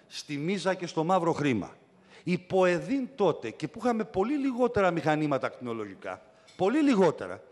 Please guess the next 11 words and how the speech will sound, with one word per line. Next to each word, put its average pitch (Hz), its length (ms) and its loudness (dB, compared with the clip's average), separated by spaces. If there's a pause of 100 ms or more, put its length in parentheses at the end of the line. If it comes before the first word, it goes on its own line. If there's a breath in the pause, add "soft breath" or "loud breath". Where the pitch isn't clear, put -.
(320 soft breath)
ακ-, - 320 -4
και 147 120 0
ακτινοθεραπευτικά, 127 1000 -4 (320 soft breath)
δεν 320 180 -8
είχε 285 240 -8
βγει, 233 400 -10 (160 loud breath)
δεν 294 200 2
είχε 269 220 2 (300 loud breath)
πει 294 160 4
μουρμού, 277 680 4 (120)
κουβέντα 226 680 2